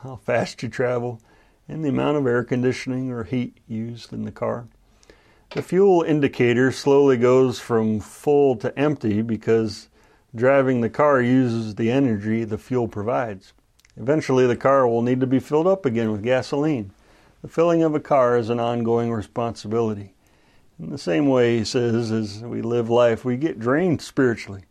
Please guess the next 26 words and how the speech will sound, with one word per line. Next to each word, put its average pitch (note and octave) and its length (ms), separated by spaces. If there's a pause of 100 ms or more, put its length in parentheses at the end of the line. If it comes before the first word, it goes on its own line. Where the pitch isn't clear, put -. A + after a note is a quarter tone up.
(500)
We C3 80
go B2+ 200
to B2 80
church, C3 400
have B2 240
our A#2+ 140
devotions, A#2+ 640
spend A#2+ 320
time B2 240
in A2+ 100
fellowship A#2+ 580
with A2 140
other A#2 220
believers A#2+ 580
so C3 140
we B2 80
can A2+ 180
fill D3 300
our C3 100
tanks. D#3+ 580 (800)
But B2 120
as B2 180
we C3 100
live C#3+ 220
our C#3 120
lives, C3 560